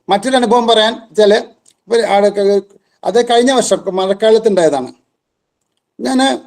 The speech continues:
സാധാരണ ഞാൻ രാവിലെ ഒന്ന് അമ്പലത്തിൽ പോയി തിരിച്ചു വരുമ്പോ അതിൽ കുറച്ച് ഫാസ്റ്റായി നടക്കുന്ന കൂട്ടത്തിലാണ്.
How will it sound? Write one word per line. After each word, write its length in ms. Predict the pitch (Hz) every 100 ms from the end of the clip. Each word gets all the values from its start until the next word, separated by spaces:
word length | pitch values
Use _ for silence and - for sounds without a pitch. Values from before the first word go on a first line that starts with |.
| _ _ _ -
സാധാരണ 320 | 196 220 226 240
ഞാൻ 100 | 240 233 214
രാവിലെ 300 | 214 214 220
ഒന്ന് 140 | 220 220
അമ്പലത്തിൽ 340 | 208 220 214
പോയി 200 | 196 202
തിരിച്ചു 280 | 202 196 208
വരുമ്പോ 260 | 190 185 233 - _ _ _ _ _
അതിൽ 180 | 175 208
കുറച്ച് 260 | 226 226 214
ഫാസ്റ്റായി 400 | 233 233 - 240
നടക്കുന്ന 380 | 208 - 190 180
കൂട്ടത്തിലാണ്. 460 | 165 160 143 127